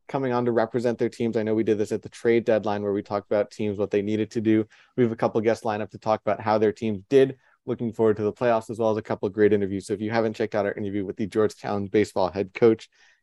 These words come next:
Edwin Thompson, that was a fun interview for me, as well as we interviewed Cubs top prospect Matt Mervis, who just crushed his thirty-sixth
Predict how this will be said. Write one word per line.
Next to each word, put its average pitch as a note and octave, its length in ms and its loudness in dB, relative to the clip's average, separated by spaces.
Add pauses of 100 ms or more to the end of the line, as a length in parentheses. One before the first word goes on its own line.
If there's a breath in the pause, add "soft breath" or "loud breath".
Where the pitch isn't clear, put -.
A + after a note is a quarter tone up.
Edwin G#2 260 0
Thompson, B2 440 -2
that G#2+ 100 2
was A2 120 2
a A#2 60 -4
fun A2+ 240 0
interview G#2 340 0
for G2 220 -6
me, C#3 320 4 (340 loud breath)
as B2+ 220 4
well C3+ 240 8
as A#2+ 80 2
we C3 160 2
interviewed B2 400 2
Cubs B2 320 0
top A#2+ 240 -2
prospect A2+ 480 -2 (140)
Matt A2+ 260 2
Mervis, A2+ 420 2
who B2 120 -4
just A#2 200 0
crushed - 300 0
his A2 120 -8
thirty-sixth C#3 840 2